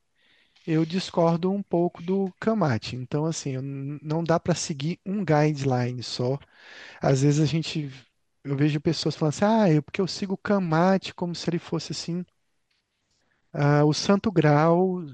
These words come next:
de tratamento de bipolar." Eu acho que o Camacho tem vários defeitos, mas, obviamente, eles estudam bastante, estruturam bastante os seus protocolos. É o do, uma das referências, mas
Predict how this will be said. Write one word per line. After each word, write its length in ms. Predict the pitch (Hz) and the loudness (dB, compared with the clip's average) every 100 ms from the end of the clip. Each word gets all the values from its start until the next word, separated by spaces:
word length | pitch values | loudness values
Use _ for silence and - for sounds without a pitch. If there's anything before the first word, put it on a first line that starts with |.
| - _ _ _ _ | -18 _ _ _ _
de 560 | 139 131 147 151 151 143 | -20 -10 -6 -4 -2 0
tratamento 580 | 147 147 147 135 143 147 | 0 2 0 0 -4 -6
de 120 | 135 | -6
bipolar." 420 | 147 - 151 127 | -6 -2 -2 2
Eu 120 | 180 | 2
acho 180 | 151 143 | 2 0
que 60 | - | -4
o 20 | |
Camacho 480 | - 165 151 151 - - | -2 0 0 -2 -4 -4
tem 280 | 151 170 | -4 -4
vários 440 | 139 139 143 160 147 | -2 2 2 2 -2
defeitos, 800 | 180 - 143 127 - 165 - - _ - - - - - | -4 -2 -4 -4 -8 -12 -12 -16 _ -20 -20 -20 -20 -6
mas, 220 | 147 131 | -2 2
obviamente, 600 | 139 135 170 160 143 147 | 2 4 2 2 -4 -4
eles 200 | 135 117 | -6 -6
estudam 380 | 117 - 170 180 | -10 -8 -6 0
bastante, 1500 | 165 - - 151 170 160 - - 123 110 - - 120 120 120 | 0 -2 -2 0 2 -2 -4 -8 -8 -10 -14 -20 -20 -20 -18
estruturam 640 | 120 - - - 156 175 160 | -16 -14 -12 -6 -2 -2 0
bastante 640 | 135 - - 131 135 - | 0 0 -4 -6 -6 -8
os 60 | 117 | -8
seus 180 | 127 - | -8 -8
protocolos. 840 | - 135 175 - 156 156 202 - - - - - - - - _ _ - | -6 -4 -4 0 2 2 0 -10 -20 -20 -20 -20 -20 -20 -20 _ _ -2
É 180 | 151 147 | 4 4
o 100 | 170 | 4
do, 120 | 190 190 | 0 -2
uma 280 | 160 196 170 | 0 2 6
das 200 | 143 123 | 4 4
referências, 720 | 139 - 170 156 151 185 156 | 0 2 0 0 -2 -4 -4
mas 320 | 170 170 | -2 -2